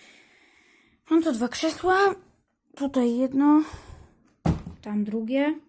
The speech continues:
Y, no to co, przejdźmy dalej. Mam, no, te pianki mi, no, jest lepszy głos dzięki nim i w ogóle.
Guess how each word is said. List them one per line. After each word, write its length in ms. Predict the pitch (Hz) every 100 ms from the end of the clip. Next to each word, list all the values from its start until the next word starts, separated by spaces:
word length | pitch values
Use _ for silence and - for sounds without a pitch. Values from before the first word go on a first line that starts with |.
| _ _ _ _ _ _ _ _ _ _ _ _ _ _ -
Y, 400 | 233 233 240 240
no 140 | 240
to 140 | 233 233
co, 220 | - 220
przejdźmy 460 | - 226 208 214 208
dalej. 520 | 262 302 311 330 320 - _ -
Mam, 420 | 269 254 247 - -
no, 140 | - - _ _ _ -
te 140 | 294
pianki 400 | 285 262 - 240
mi, 520 | 233 220 214 208 202 -
no, 180 | - -
jest 160 | 214
lepszy 280 | 214 247 294
głos 220 | 254 320
dzięki 340 | 277 294 294 311
nim 280 | 339 339 294
i 120 | 254
w 80 | 262
ogóle. 300 | 240 269